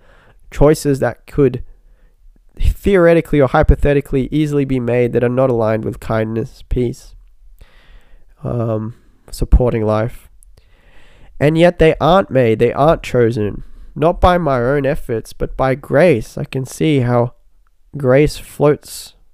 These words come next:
above these things. It floats me <laughs> so that I don't have to rely on my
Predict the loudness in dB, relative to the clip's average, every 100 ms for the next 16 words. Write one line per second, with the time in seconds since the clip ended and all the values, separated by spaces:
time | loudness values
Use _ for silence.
0 | _ _ _ _ -10 -2 2 4 2 -2
1 | -6 -6 -12 -10 -10 -10 -12 -16 -16 -18
2 | -12 -10 -10 -4 -2 -2 -4 -8 -8 -8
3 | -16 -20 _ -20 -20 -20 -20 -20 -20 _
4 | _ _ -12 -6 -4 -2 -2 -2 -2 -4
5 | -4 -2 0 0 0 2 0